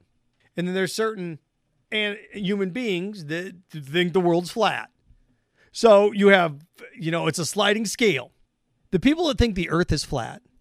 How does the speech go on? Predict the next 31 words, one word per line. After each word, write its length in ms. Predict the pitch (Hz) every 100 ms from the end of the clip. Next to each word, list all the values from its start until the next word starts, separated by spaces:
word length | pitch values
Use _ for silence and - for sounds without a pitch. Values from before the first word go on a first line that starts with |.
| _ -
are 120 | 180
the 100 | 180
same 240 | - 233
people 540 | 190 208 196 208 208 - _ _ _ _ _ _
that 580 | - 170 165 156 - - - _ _ _ _
after 300 | 185 180 180
these 200 | 170 156
players 640 | - 180 180 185 202 - -
sat 280 | - - 175
out 300 | 165 180 202 -
a 80 |
day 180 | 160 180
or 100 | 185
two 180 | 160 196
said, 200 | - 135 - -
"Well, 80 | 170
they're 80 |
right 160 | 180 175
back 160 | 165 151
to 60 |
work. 200 | 156 180
They 80 | -
didn't 200 | 147 147
accomplish 460 | 143 160 160 151 135
anything." 320 | 117 - - _ _ _ _ _ _ _
Yeah, 180 | - 226
they 100 | 302
did. 220 | 202 117 - _ _ _ _ _ _ _ _ _ _ _ -
Yeah, 220 | 151 226
they 120 | 294
did. 220 | 190 117